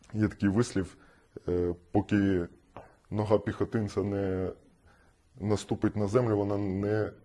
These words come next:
вважається захопленою". Тобто і наша, наше завдання уже на той момент, е, було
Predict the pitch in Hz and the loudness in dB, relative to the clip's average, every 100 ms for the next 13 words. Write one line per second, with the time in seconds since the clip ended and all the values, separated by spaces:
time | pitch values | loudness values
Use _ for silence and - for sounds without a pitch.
0 | _ _ - 92 95 107 104 98 90 95 | _ _ -4 -4 2 4 4 2 -4 -6
1 | - 92 87 87 85 87 - _ 87 - | -2 -2 -2 -10 -10 -14 -20 _ -10 -6
2 | 85 85 - - _ _ - 90 90 104 | -6 -6 -12 -20 _ _ -4 -2 -2 0
3 | 107 - 95 92 90 - 92 101 98 92 | 0 0 0 0 -2 -4 -4 -4 -2 -2
4 | 92 90 113 131 98 95 95 95 101 92 | -2 0 0 0 2 2 0 0 -2 -2
5 | 90 92 87 - - - _ - - - | -4 -6 -6 -10 -20 -20 _ -20 -20 -16
6 | - 90 92 87 85 | -10 -4 -2 -2 -4